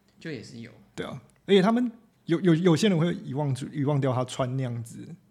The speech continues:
Speaker 2: 然后怎么讲，就是他，他就是套一张皮而已。
Speaker 1: 因为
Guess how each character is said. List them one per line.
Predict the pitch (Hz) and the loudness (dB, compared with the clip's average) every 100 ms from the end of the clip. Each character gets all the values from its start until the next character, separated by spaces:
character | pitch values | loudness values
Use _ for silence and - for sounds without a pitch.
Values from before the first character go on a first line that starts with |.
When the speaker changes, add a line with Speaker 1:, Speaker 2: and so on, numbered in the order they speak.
| _ _ | _ _
Speaker 2:
然 | - 127 | -10 -6
后 | 123 127 - - _ _ _ - | -4 -6 -8 -20 _ _ _ -10
怎 | |
么 | 127 | -10
讲， | 113 - 147 _ _ | -8 -12 -16 _ _
就 | - | -6
是 | 160 | -6
他， | 151 156 151 - _ _ _ | 0 -2 -2 -8 _ _ _
他 | - | -6
就 | 131 | -2
是 | 135 143 - | -2 -6 -6
套 | 135 | -6
一 | 117 | -4
张 | 117 113 | -8 -10
皮 | - - | -14 -16
而 | 117 | -16
已。 | 175 - _ _ _ _ | -18 -18 _ _ _ _
Speaker 1:
因 | 226 | -10
为 | 233 226 | -10 -10